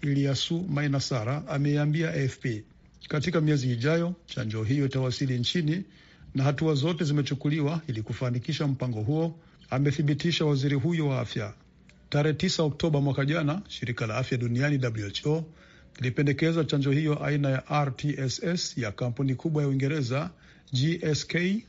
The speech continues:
itolewe kwa wingi kwa watoto ili kupunguza kwa kiasi kikubwa ugonjwa wa malaria. Tangu mwaka elfu mbili kumi na tisa, Ghana,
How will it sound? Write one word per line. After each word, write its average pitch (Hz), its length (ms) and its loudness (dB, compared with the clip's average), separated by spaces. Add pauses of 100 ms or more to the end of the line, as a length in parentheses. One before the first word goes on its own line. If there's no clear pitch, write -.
itolewe 135 460 0
kwa 135 180 -2
wingi 151 380 0
kwa 143 140 -2
watoto 147 640 -2
ili 113 180 -4
kupunguza 123 600 -2
kwa 131 120 -2
kiasi 120 240 -6
kikubwa 151 540 -2 (340)
ugonjwa 147 400 0
wa 143 60 2
malaria. 120 520 0 (460)
Tangu 110 240 -4
mwaka 135 300 2
elfu 131 160 0
mbili 131 180 2
kumi 117 160 -2
na 98 100 -6
tisa, 147 420 0 (500)
Ghana, 156 540 2